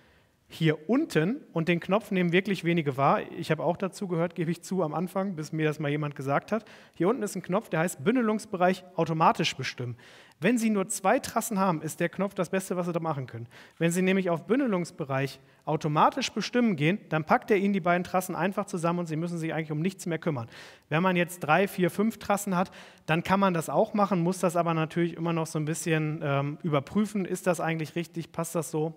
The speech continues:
was er mir da alles gemacht hat. Aber wenn Sie nur zwei Trassen haben und Sie sagen, Bündelungsbereich automatisch bestimmen,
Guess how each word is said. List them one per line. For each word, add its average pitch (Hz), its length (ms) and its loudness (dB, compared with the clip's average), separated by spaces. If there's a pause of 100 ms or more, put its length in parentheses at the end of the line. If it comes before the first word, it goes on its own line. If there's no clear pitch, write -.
(120)
was 143 160 -8
er 147 100 -4
mir 147 100 -2
da 143 80 -2
alles 139 220 -8
gemacht 147 320 -6
hat. 180 160 -4 (480)
Aber 175 320 4
wenn 165 100 0
Sie 160 120 -2
nur 160 140 -2
zwei 143 220 -2
Trassen 196 340 -2
haben 170 140 0
und 170 80 -4
Sie 156 80 -6
sagen, 143 300 -2
Bündelungsbereich 156 680 -2
automatisch 143 500 -4
bestimmen, 170 420 -2